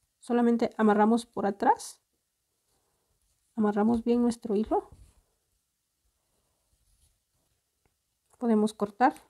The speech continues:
y de esta manera queda nuestro moñito. Ahora solo nos queda pegarlo en nuestro prendedor. Ahora solo ponemos un poquito de silicón acá,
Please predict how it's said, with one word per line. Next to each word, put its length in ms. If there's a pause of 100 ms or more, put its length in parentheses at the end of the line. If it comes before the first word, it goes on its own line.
(640)
y 80
de 100
esta 220
manera 320
queda 180
nuestro 300
moñito. 380 (1500)
Ahora 260
solo 220
nos 160
queda 280
pegarlo 500
en 180
nuestro 460 (840)
prendedor. 480 (1120)
Ahora 320
solo 320
ponemos 480
un 160
poquito 400
de 80
silicón 580
acá, 340